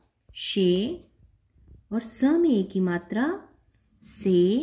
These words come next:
इसी प्रकार ह में ए की मात्रा हे, क्ष में ए की मात्रा क्षे और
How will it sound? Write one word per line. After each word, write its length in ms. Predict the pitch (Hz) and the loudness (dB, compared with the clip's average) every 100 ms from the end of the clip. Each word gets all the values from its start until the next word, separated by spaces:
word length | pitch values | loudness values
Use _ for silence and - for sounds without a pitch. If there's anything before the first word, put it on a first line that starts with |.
| 359 - _ _ _ _ _ _ _ - _ 196 | -6 -16 _ _ _ _ _ _ _ -20 _ -10
इसी 200 | - 214 | -4 -4
प्रकार 480 | 202 190 202 254 294 - _ _ _ _ _ | -4 -4 -4 -4 -6 -14 _ _ _ _ _
ह 160 | 240 294 | 0 2
में 160 | 320 | 2
ए 120 | 226 | 2
की 180 | 190 190 | 0 -2
मात्रा 460 | 185 180 - 185 180 | -2 -4 -6 -6 -6
हे, 500 | 170 180 180 202 254 294 - _ _ _ _ _ _ _ _ - | -6 -2 0 2 -2 -4 -14 _ _ _ _ _ _ _ _ -10
क्ष 160 | - | -2
में 260 | 302 330 269 | 2 2 2
ए 100 | 190 | 0
की 180 | - 185 | -2 -2
मात्रा 480 | 170 175 - 226 294 - - | -2 -6 -10 -8 -8 -10 -18
क्षे 300 | - - 196 190 240 311 - - - _ _ - - | -10 -2 0 0 -2 -6 -12 -20 -20 _ _ -20 -8
और 100 | 226 | -6